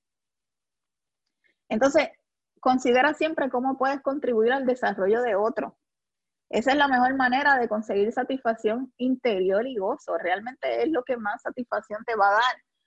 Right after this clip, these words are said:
cuando ayudamos a los demás. Eh,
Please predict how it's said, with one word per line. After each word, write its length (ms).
cuando 220
ayudamos 420
a 60
los 180
demás. 340
Eh, 460